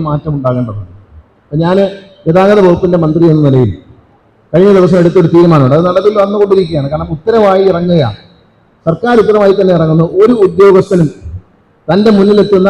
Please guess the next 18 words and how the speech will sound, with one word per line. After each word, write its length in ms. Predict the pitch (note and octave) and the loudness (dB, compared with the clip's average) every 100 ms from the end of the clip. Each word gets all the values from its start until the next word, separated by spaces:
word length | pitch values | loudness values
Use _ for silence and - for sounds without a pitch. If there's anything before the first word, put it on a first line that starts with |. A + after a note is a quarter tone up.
| F#3+ | 2
ഒരു 120 | F3 C#3+ | 2 2
ഫയൽ, 200 | D3 D3+ C#3 D3+ | 2 0 0 -2
ഉദ്യോഗസ്ഥനായാലും 680 | F3 G3 F#3+ F3+ E3+ F#3+ E3+ | 0 0 0 -2 -4 -2 -4
ഉദ്യോഗസ്ഥയായാലും, 760 | D#3+ F3+ F3+ F3+ D#3+ C#3 A2+ - _ _ _ _ - | -2 -2 -2 -2 -2 -2 -6 -14 _ _ _ _ -2
അഞ്ച് 320 | G#3+ B3+ B3+ G3+ | 2 4 4 4
ദിവസത്തിൽ 320 | G3 G3 F#3 E3 | 4 2 0 0
കൂടുതൽ 200 | E3+ E3 | 0 0
ഇനി 120 | E3+ D#3 | 0 0
ഗതാഗത 340 | D#3 E3 E3 D#3+ | -2 -2 -2 -2
വകുപ്പിൽ 220 | D#3 D#3 C#3+ | -4 -2 -2
വെച്ചുകൊണ്ടിരിക്കാൻ 580 | C#3 D#3 D3 C#3 C3+ C3 | -2 -2 -2 0 0 -2
പറ്റില്ല. 260 | A#2 G2+ - - _ _ _ - _ _ _ _ _ _ _ | -2 -4 -10 -16 _ _ _ -20 _ _ _ _ _ _ _
അഞ്ച് 240 | E3+ A3+ A#3+ G#3 | 0 2 4 2
ദിവസത്തിനുള്ളിൽ 520 | G#3 A3 G3+ F#3+ G3 F3+ | 2 2 2 2 4 4
ഒരു 100 | F3+ F3+ | 2 0
തീരുമാനമെടുക്കണം. 720 | F#3 F#3+ F3 D#3+ C#3 B2+ A#2 D3 | 0 0 0 0 0 -2 -4 -4
അത് 140 | F#3 F#3 E3 | -4 -4 -2
വേണമെന്നോ 460 | F3+ G3 G3 F#3 | 0 0 2 2